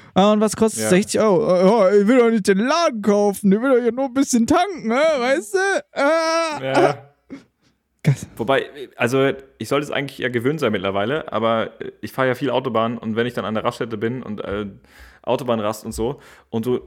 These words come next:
Speaker 2: holst noch einen Kaffee dazu, also tanken, Kaffee und noch, weiß ich nicht, so einen Schokoriegel, was du da an Summen Geld los wirst. <laughs>
Speaker 1: Ja, ist echt so.
Speaker 2: Das
Speaker 1: Das ist
Speaker 2: das
Speaker 1: echt so.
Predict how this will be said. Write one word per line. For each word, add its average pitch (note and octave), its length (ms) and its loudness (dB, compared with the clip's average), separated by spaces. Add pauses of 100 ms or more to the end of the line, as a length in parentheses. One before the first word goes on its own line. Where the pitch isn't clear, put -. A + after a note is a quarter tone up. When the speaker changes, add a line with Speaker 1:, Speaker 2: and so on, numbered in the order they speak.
Speaker 2:
holst D#3+ 340 0
noch C#3+ 160 -6
einen D3 180 -2
Kaffee D3 320 -4
dazu, C3+ 480 -2
also A#2+ 180 -4
tanken, D3+ 520 -6
Kaffee D3 380 -4
und C3+ 200 -4
noch, C3 160 -4
weiß A#2+ 160 0
ich A#2 80 -2
nicht, A2 200 -4
so A#2 100 -2
einen A#2 420 -2
Schokoriegel, C#3 640 0 (720)
was G#2+ 180 -8
du A#2 80 -6
da G2+ 160 4
an G2+ 160 2
Summen C#3+ 320 4
Geld E3+ 240 8
los B2 260 4
wirst. A2+ 460 4
<laughs> - 40 0 (1160)
Speaker 1:
Ja, - 220 4
ist - 120 -6
echt - 300 0
so. D#3+ 140 2 (380)
Speaker 2:
Das - 260 -4 (1080)
Speaker 1:
Das F#3 260 0
ist E3 160 0
Speaker 2:
das C#3+ 40 2
Speaker 1:
echt D3 360 2
so. C3+ 360 2